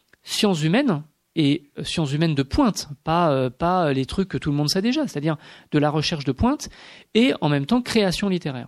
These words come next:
Voilà, c'est ce que j'essaye de faire. Je dis, je sais pas si j'y réussis, c'est pas à moi de le dire, mais j'ai le droit de dire ce que j'essaye de faire. Et c'est ça que j'essaye de faire. Et ça, euh, j'ai décidé de, de, de marier ces deux, euh,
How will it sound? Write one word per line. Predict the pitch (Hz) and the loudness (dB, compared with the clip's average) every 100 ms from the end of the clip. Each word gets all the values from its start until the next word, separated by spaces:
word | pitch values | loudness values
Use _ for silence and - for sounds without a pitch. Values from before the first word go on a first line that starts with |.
| - | -12
Voilà, | 135 | -16
c'est | - - | -14 -12
ce | |
que | - | -4
j'essaye | 151 180 202 | -2 0 0
de | 160 | -2
faire. | 135 - - | -6 -12 -16
Je | - | -12
dis, | 123 - - | -12 -12 -16
je | 123 | -12
sais | 120 139 | -10 -8
pas | 156 | -8
si | - | -6
j'y | 127 123 | -6 -2
réussis, | 139 156 - 240 349 - - | 0 0 0 0 0 -8 -18
c'est | - 123 | -14 -6
pas | 180 | -2
à | 170 | 0
moi | 160 | 0
de | 147 | -2
le | 139 | 0
dire, | 208 262 202 | 0 0 -2
mais | |
j'ai | 120 139 | -4 -4
le | |
droit | 147 208 | 0 0
de | 160 | 0
dire | 196 | -2
ce | 214 151 | -6 -8
que | 143 | -4
j'essaye | 139 175 180 | -4 -2 -4
de | 147 | -6
faire. | - 156 - - - | -8 -14 -16 -20 -12
Et | 151 | -6
c'est | 147 | -4
ça | - 226 | -2 0
que | |
j'essaye | 185 - 151 | 0 -2 -4
de | 131 | -6
faire. | - - - - - - - | -12 -20 -20 -16 -16 -16 -4
Et | - | -2
ça, | 143 226 240 277 - | 0 2 2 2 -2
euh, | 160 139 143 - | 0 2 0 -2
j'ai | 131 151 147 156 - - - | -2 0 0 -2 -8 -16 -8
décidé | 139 170 - 185 185 | 0 0 2 2 2
de, | 143 131 | 2 -2
de, | 120 120 120 | -2 -4 -4
de | 123 127 | -4 -8
marier | 123 151 170 175 190 | -2 0 2 2 2
ces | 170 139 | 0 -6
deux, | 117 156 | -2 0
euh, | 160 143 123 | 2 0 -4